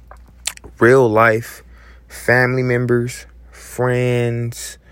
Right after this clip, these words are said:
you know what I'm saying, people who you know, we gotta be positive. We need each other right now. And not because, <laughs> excuse me, not because of anything in particular, not because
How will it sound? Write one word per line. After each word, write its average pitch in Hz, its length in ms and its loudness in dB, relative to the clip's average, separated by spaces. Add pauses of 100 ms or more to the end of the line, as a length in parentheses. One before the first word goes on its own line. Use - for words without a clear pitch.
(320)
you 117 140 -2
know 117 100 0
what 110 100 0
I'm 117 80 -4
saying, 101 420 -6
people 147 280 -4
who 127 100 2
you 101 200 -4
know, 113 640 0 (500)
we 104 80 -6
gotta 98 200 0
be 80 140 -10
positive. 92 680 -4
We 110 100 -4
need 113 160 -2
each 85 160 -10
other 92 160 -6
right 78 260 -8
now. 67 360 -14 (320)
And 107 260 -2 (180)
not 165 400 0
because, 151 600 0 (140)
<laughs> - 140 -20
excuse 117 300 -2
me, 95 140 -10 (340)
not 151 400 0
because 139 560 2
of 107 180 -4
anything 120 460 -6
in 113 120 -10
particular, 104 480 -4
not 104 200 -4
because 110 680 0